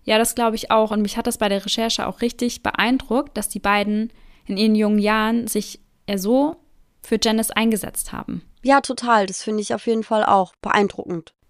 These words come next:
Speaker 1: Und Louis hält dieses Versprechen auch. Also er räumt dann wirklich sein Zimmer, um Platz für Janice zu machen. Nun ist die Familie Maguire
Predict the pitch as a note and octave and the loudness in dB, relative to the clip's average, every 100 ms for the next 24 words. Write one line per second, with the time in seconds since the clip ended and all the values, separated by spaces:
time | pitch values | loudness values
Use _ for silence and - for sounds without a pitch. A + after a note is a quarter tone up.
0 | _ G#3+ G3+ A3+ G#3+ A#3+ D4 D4 G#3+ F#3 | _ 0 2 4 2 4 2 4 0 0
1 | - F3+ - F#3 - F#3+ F#3+ A3 G3+ - | -4 -6 -4 -4 -4 0 0 0 -4 -2
2 | F3+ F3+ A3+ B3+ A#3+ A3+ A3 A3 G3 F#3+ | 0 2 2 4 0 0 -2 -4 -4 -2
3 | A3+ A3+ - G3+ G3+ G3 F#3 - - F#3 | 0 0 0 -2 -2 -2 -4 -4 -8 -6
4 | - D3+ - - - C3 - - - - | -4 -4 -4 -6 -6 -8 -10 -12 -14 -18
5 | - - - - A3 A3+ G#3 A3+ A#3+ A#3 | -20 -20 -12 0 4 4 2 0 0 0
6 | A3+ A3 A3 G#3 G#3 F#3+ | 2 2 0 0 2 2